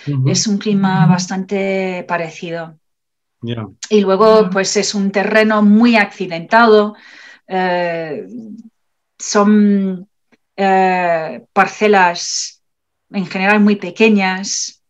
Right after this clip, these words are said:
Speaker 2: Aquí, pues, ha habido muy poca replantación.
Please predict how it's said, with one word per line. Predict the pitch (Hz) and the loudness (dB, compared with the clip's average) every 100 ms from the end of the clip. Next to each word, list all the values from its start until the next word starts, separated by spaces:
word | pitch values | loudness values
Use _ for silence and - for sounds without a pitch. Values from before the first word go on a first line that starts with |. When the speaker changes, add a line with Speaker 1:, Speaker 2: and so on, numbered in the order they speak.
| _ _ | _ _
Speaker 2:
Aquí, | 175 175 233 220 190 - _ _ _ _ - | -10 -6 -2 -2 -2 -6 _ _ _ _ -12
pues, | 190 - | -10 -4
ha | 190 190 | 0 2
habido | 196 214 208 | 4 4 4
muy | 202 208 226 233 | 4 4 4 2
poca | 226 220 208 190 180 180 | 0 0 0 0 0 0
replantación. | 190 190 190 180 170 160 226 220 202 208 | -4 -4 -6 -6 -10 -6 2 2 2 -4